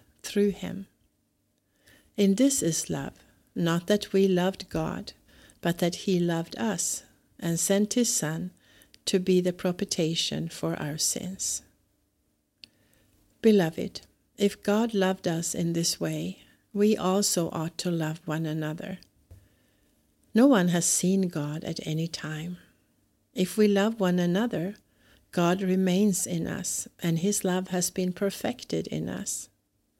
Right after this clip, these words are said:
By this we know that we remain in him and he in us, because he has given us of his Ruach.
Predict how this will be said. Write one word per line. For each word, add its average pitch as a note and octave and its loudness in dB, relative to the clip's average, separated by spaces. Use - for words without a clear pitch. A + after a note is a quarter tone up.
By G#3 4
this C4 4
we F#3 4
know E3 2
that E3+ -2
we F3+ 2
remain E3+ 2
in E3+ 0
him E3+ 0
and E3+ 2
he E3 2
in - 0
us, G#3 0
because G#3+ 2
he A#3 2
has G3+ 0
given A#3 4
us E3+ 0
of E3 -2
his E3 0
Ruach. F3 -2